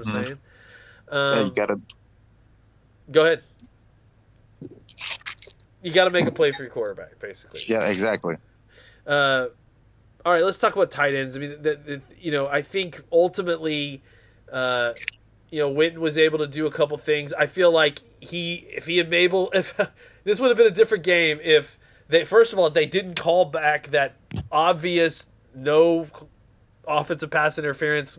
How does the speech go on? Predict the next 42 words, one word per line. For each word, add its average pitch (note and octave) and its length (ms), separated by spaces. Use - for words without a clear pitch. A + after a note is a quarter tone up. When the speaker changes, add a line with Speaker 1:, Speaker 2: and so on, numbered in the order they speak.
Speaker 2:
uh, C3 240
touchdown D3 500
that C3 100
Witten C3 200
would B2+ 160
have A2+ 140
gotten. A#2 440
I - 60
mean, G#2+ 120
that D#3+ 100
Speaker 1:
Oh, F3 40
Speaker 2:
was C#3 100
Speaker 1:
that A#2 100
Speaker 2:
just A2+ 240
Speaker 1:
was E3 100
Speaker 2:
ridic-, - 40
that F4+ 160
was G4+ 180
so D4+ 180
ridiculous. B3+ 680
And A#3 160
Speaker 1:
Oh, - 40
Speaker 2:
I'll C#3+ 180
Speaker 1:
I'm - 100
Speaker 2:
get C#3+ 100
Speaker 1:
heated, D3+ 300
Speaker 2:
again. A#2 200
Speaker 1:
dude. B2+ 140
I C#3 160
was C#3+ 180
so D3+ 420
heated. B2 380
I C#3 140
was C#3+ 200
Speaker 2:
That's - 260
Speaker 1:
so D#3 220
heated. C#3 340
How F3 100
are G3 100
you G3 120
gonna F#3+ 160
call F#3 500